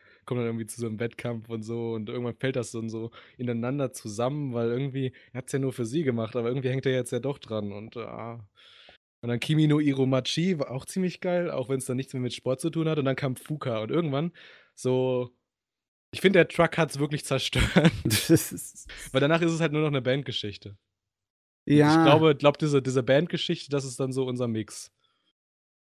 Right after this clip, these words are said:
Speaker 2: Ah, kann gut sein, weil man müsste eigentlich mal zum Spaß an der Freude die, die zwei Mangakas vergleichen. Aber, äh, Adachi Mitsuru hat ja unglaublich viel gemacht. Der ist ja schon seit den siebzigern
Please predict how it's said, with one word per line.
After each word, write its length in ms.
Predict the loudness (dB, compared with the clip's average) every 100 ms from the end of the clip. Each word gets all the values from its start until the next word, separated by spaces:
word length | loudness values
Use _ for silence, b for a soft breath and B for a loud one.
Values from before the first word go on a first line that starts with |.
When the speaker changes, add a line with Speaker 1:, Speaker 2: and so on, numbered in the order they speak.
| _
Speaker 2:
Ah, 380 | 2 4 4 2
kann 340 | 0 2 2
gut 220 | 2 0
sein, 420 | -2 -2 2 2 0 _ _ _ b b b -4
weil 380 | 2 6 6 4 -2 2
man 160 | 6 6
müsste 260 | 6 0 2
eigentlich 520 | 4 4 4 -2 -12
mal 420 | -2 0 2 0 -4 _
zum 180 | -8 -6
Spaß 340 | 0 4 4 4
an 60 |
der 100 | 0
Freude 480 | 2 4 4 4 0 -2 _
die, 160 | 2 2 0
die 100 | -6
zwei 200 | 0 2
Mangakas 500 | 4 2 0 -2 -4
vergleichen. 580 | -4 -2 0 0 -2 -8
Aber, 320 | 0 4 4 4
äh, 140 | 0
Adachi 300 | 2 0 2
Mitsuru 300 | 2 4 4
hat 100 | 4
ja 60 | 4
unglaublich 420 | 2 4 4 0
viel 160 | -4 -2
gemacht. 320 | 0 -2 -2
Der 60 | -4
ist 100 | -2
ja 60 |
schon 160 | -4 -2
seit 100 | -4
den 80 | -6
siebzigern 560 | -8 -6 -6 -4 -6